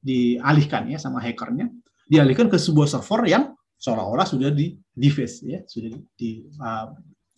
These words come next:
dibobol gitu ya. Nah, setelah kita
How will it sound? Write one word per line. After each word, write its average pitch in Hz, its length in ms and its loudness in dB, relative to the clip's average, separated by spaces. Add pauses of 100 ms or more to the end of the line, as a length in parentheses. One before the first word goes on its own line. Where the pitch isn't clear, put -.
(120)
dibobol 135 560 2
gitu 107 160 -12
ya. 208 80 -12 (480)
Nah, 156 320 2 (320)
setelah 175 240 2
kita 185 160 6